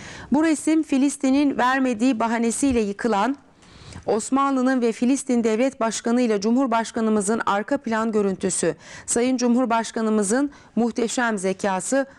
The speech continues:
altı yüz yıllık imparatorluğun doksan yıllık reklam arası sona erdi." diyor değerli izleyenler.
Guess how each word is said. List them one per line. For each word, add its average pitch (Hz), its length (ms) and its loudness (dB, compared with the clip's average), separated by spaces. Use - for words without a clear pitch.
altı 220 320 0
yüz 247 220 0
yıllık 208 300 0
imparatorluğun 208 880 0
doksan 254 440 -2
yıllık 220 400 0
reklam 220 400 0
arası 214 460 -2
sona 214 380 -2
erdi." 170 440 -4
diyor 190 320 -2
değerli 185 280 -2
izleyenler. 185 560 -2